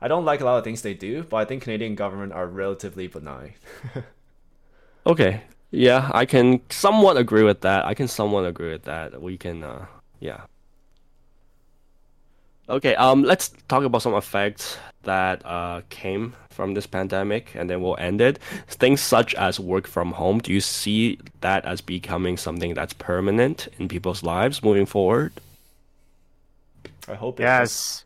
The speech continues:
Speaker 1: I hope it is.
Speaker 3: In our field, or me and Garrett,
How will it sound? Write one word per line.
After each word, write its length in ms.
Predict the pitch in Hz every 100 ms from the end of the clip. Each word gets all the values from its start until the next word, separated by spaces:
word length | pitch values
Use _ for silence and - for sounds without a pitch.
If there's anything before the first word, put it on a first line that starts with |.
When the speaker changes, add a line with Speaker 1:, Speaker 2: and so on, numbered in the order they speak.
| -
Speaker 1:
I 60 | -
hope 240 | 113 113
it 100 | 92
is. 320 | 78 - - _ _ -
Speaker 3:
In 240 | 139 123
our 180 | 127 127
field, 540 | 101 - 110 104 101 - _ -
or 200 | 123 120
me 240 | 120 127
and 60 | 110
Garrett, 320 | - 107 120